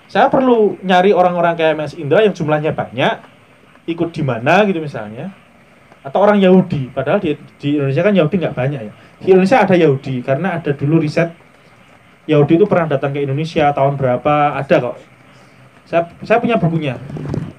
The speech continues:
Eh, banyak yang menulis tentang Yahudi di Indonesia, salah satunya namanya Romi Zarman kalau nggak salah. Saya punya bukunya itu, Yahudi di Indonesia. Nah, bayangkan kalau orang-orang ini,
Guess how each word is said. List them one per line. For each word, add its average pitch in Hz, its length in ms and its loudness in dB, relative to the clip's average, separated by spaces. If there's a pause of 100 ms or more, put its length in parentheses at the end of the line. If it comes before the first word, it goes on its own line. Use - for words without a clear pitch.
(160)
Eh, 147 320 0
banyak 160 240 4
yang 175 160 0
menulis 175 240 2
tentang 180 160 -2
Yahudi 156 240 2
di 165 160 -4
Indonesia, 151 240 -4
salah 175 160 0
satunya 170 240 -4
namanya 190 320 -2
Romi 175 320 2
Zarman 143 480 -4
kalau 117 240 -10
nggak 107 80 -14
salah. 104 160 -16 (880)
Saya 156 160 -8
punya 170 180 -6
bukunya 135 380 -4
itu, 120 160 -12
Yahudi 123 320 -2
di 139 80 -8
Indonesia. 107 420 -14 (2000)
Nah, 139 140 -8
bayangkan 151 400 0
kalau 208 180 4
orang-orang 165 460 2
ini, 247 240 -2